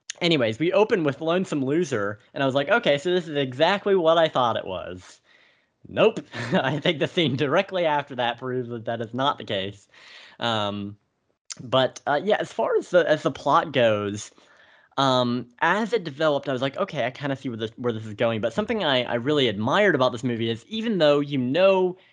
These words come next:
pretty much where the movie is going, at every turn, they find a new way to make you even more disturbed and just, like, totally not thinking Brent's gonna get out of the situation. I mean,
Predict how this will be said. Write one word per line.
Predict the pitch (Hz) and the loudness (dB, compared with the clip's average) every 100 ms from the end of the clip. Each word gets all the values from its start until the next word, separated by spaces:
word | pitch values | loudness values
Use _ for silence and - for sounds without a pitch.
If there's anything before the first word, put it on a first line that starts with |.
| _ | _
pretty | - - 226 | -12 -4 -2
much | 208 180 - | 0 0 0
where | 156 | -2
the | 135 | 0
movie | 127 120 | 0 -2
is | 110 | -2
going, | 123 107 98 98 | -2 -2 -2 -2
at | 131 139 | -4 0
every | 175 208 226 | -2 0 -2
turn, | - 165 120 95 92 - _ _ | -2 0 0 0 -6 -14 _ _
they | 139 | -6
find | 131 160 160 131 | -4 -2 -2 0
a | |
new | 120 135 202 | 0 0 0
way | 170 143 113 90 98 - _ _ | 4 4 4 2 -6 -14 _ _
to | 156 | 0
make | 139 147 156 | 2 2 2
you | 143 135 | -2 0
even | 170 175 | -2 -2
more | 156 156 156 143 | 0 2 2 2
disturbed | 117 127 - 147 151 165 170 156 165 - - - _ | -2 -6 -4 -2 2 2 0 -2 -8 -10 -20 -20 _
and | 131 135 | 0 2
just, | 131 - 151 | 2 0 0
like, | 131 123 - _ 131 71 50 - - | 2 2 -2 _ -20 -20 -18 -18 -16
totally | - 196 196 190 180 165 156 151 | 0 6 6 8 6 6 4 4
not | 135 135 131 | 4 4 2
thinking | 151 135 131 | -2 -2 -4
Brent's | 117 127 117 | 0 -2 -2
gonna | 131 113 | -4 -2
get | 117 | 0
out | 113 | 2
of | 110 | 0
the | 107 | -4
situation. | 123 123 113 117 | -8 -4 -4 -2
I | 110 | -2
mean, | 113 | -2